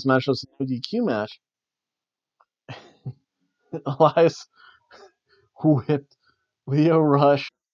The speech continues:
into the ropes. Lio Rush just went under the ladder. That was, that was, that was great. Um, also, some other, there were some pretty good spots.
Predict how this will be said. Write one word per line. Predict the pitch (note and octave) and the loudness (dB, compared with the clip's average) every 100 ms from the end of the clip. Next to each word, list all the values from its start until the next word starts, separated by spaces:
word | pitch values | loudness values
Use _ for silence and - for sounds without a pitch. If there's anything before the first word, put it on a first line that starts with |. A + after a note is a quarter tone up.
| _ _ _ | _ _ _
into | C3+ C#3+ C3+ | -6 -6 -2
the | D3 | 0
ropes. | C3 A#2+ C3+ C3+ - _ _ _ _ | 2 4 2 -2 -20 _ _ _ _
Lio | D3+ B3+ | 0 6
Rush | G3+ F3+ - | 8 8 6
just | F#3 E3 | 2 4
went | D#3 C#3 - | 2 2 2
under | C#3 D#3 | 4 6
the | C#3 A2+ | 6 6
ladder. | G#2+ G#2 G2 G2 | 6 4 2 6
That | E3+ | 8
was, | A#3 D#3 - B2 _ _ _ _ | 10 8 2 -20 _ _ _ _
that | E3 | 6
was, | A#3 E3 - - - | 6 6 2 -6 4
that | G3 | 6
was | C#3+ | 6
great. | C3 D#3 E3+ _ _ _ _ _ _ _ _ _ _ _ _ _ _ _ _ _ _ _ - | 4 6 4 _ _ _ _ _ _ _ _ _ _ _ _ _ _ _ _ _ _ _ -14
Um, | A2 A2 A2 - | -10 -8 -8 2
also, | C3+ E3+ - | 6 6 6
some | F#3 D#3 | 4 4
other, | E3+ G3 | 4 4
there | F#3 C4+ | 8 6
were | |
some | D4 B3 | 8 4
pretty | A3+ A#3 | 4 2
good | A3 | 2
spots. | - B3+ C#3 - | 4 6 6 0